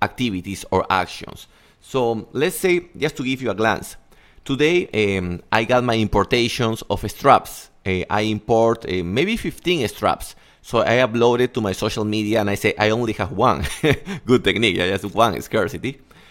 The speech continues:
And what surprised my, myself is that a guy texts me and said, "Jose, could you get me, could you find me ten more of those straps?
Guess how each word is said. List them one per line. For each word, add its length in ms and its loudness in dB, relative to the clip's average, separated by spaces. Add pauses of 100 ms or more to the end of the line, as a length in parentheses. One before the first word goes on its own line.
(180)
And 440 0
what 280 2
surprised 460 2
my, 300 -2 (260)
myself 560 -2
is 100 -6
that 140 2
a 80 -2
guy 220 4
texts 340 -2
me 100 -2
and 100 -2
said, 260 -2 (200)
"Jose, 300 0
could 180 -2
you 100 2
get 220 0
me, 300 0 (180)
could 160 -2
you 80 2
find 300 0
me 100 -4
ten 320 -2
more 300 4
of 100 0
those 260 0
straps? 460 2